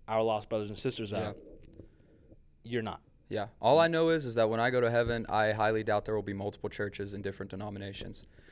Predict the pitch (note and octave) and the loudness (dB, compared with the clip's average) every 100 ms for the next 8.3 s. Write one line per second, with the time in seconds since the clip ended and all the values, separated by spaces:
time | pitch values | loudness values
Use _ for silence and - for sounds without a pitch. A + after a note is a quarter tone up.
0 | - - A#2 A#2 A2+ - E3 - - - | -20 0 4 4 2 2 4 4 0 -6
1 | - A#2+ C3 B2 C3 A#2+ A#2+ A#2+ A2+ - | 6 8 10 10 10 8 4 0 -2 -2
2 | A2 B2+ B2+ A#2+ A2 A2 A2 G#2 G2 - | -2 0 -2 -2 2 4 4 4 0 -2
3 | - G#2+ A2 G#2 G#2 G#2 G2+ G2+ G2 G#2 | -6 0 0 0 0 -2 -4 -6 -4 -4
4 | G2+ G2+ G2 - G2+ - G2 G2 - F#2+ | -4 -4 -6 -4 -8 -6 -10 -8 -6 -6
5 | - G2 G2+ - - G#2 G2+ A2+ G#2 - | -4 -8 -8 -12 -10 -8 -2 -2 -2 -4
6 | - - - A#2+ A2 A#2+ A#2+ C3 A#2+ A#2+ | -18 -20 -6 2 4 4 4 4 4 0
7 | G2 A2 A2+ G#2+ - G2+ G2+ G#2+ G2 G2+ | 2 -2 -2 -6 -8 -8 -4 -2 0 -2
8 | G2+ A2 G#2+ | -2 -8 -10